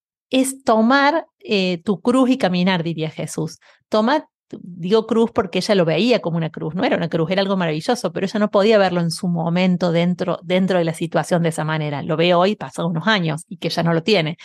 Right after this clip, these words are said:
Pareciera que valoramos las cosas cuando no las tenemos. Para evitar esa situación de valorar algo cuando no lo tenemos, está genial en el momento que lo estamos viviendo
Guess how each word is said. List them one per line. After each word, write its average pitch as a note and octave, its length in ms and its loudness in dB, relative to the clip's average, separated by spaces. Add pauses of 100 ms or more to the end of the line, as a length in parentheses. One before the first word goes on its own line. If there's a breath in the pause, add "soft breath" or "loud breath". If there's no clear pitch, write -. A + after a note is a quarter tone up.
(400 loud breath)
Pareciera F#3 400 2
que A3 140 0
valoramos F3 420 2
las F3 140 -4
cosas F#3+ 300 -4
cuando E3 220 -2
no D#3+ 80 0
las E3 160 -2
tenemos. D3 460 -6 (320 loud breath)
Para A#3 180 2
evitar C4 400 2
esa G3+ 160 0
situación E3 720 0
de E3 80 2
valorar D#3+ 500 0
algo F#3 260 0
cuando D3 240 -6
no D#3+ 120 -2
lo F3+ 120 0
tenemos, F3+ 540 0
está - 420 -2
genial G3 600 0
en F3+ 120 -6
el E3+ 140 -2
momento F3 540 0
que - 80 -4
lo D3+ 60 -2
estamos F#3 300 0
viviendo G3 480 2